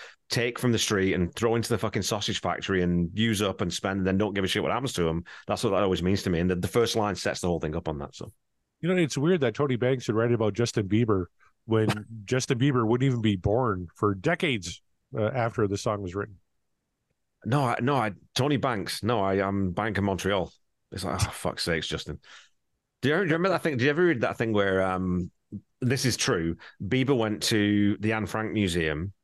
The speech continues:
Speaker 1: in,
Speaker 2: Yes.
Speaker 1: uh, in Germany and wrote the, "Oh, I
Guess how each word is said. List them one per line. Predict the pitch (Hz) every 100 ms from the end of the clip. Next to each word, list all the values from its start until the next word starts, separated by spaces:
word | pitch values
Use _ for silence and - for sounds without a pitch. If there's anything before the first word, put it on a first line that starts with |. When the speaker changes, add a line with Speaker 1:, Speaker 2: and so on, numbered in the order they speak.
| _ _ _ _ _ _ 95
Speaker 1:
in, | 92 95
Speaker 2:
Yes. | 92
Speaker 1:
uh, |
in | 90 92
Germany | 101 101 98 85 85 - -
and | 98 95 95 92 87 _
wrote | 107 110 107
the, | 104 98 -
"Oh, | 113 104 104
I | - -